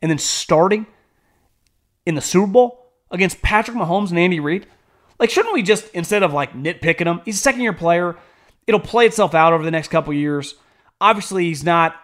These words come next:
you know, this guy's not throwing it like Josh Allen, but he's pretty, pretty good. He makes some plays. He benefits from playing with good players and a good coordinator. He's the last pick in the draft.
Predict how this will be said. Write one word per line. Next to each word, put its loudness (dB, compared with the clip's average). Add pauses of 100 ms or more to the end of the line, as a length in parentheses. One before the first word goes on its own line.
(260)
you -10
know, -10
this -14
guy's 0
not -4
throwing 2
it 0
like -2
Josh 0
Allen, -2
but -8
he's -10 (140)
pretty, 2 (220)
pretty 2
good. -14 (240)
He -2
makes 2
some -4
plays. -16
He -8
benefits 0
from -4
playing 0
with -2
good 4
players 0
and -2
a -4
good -2
coordinator. 0 (360)
He's -2
the 0
last 0
pick -2
in -8
the -10
draft. 0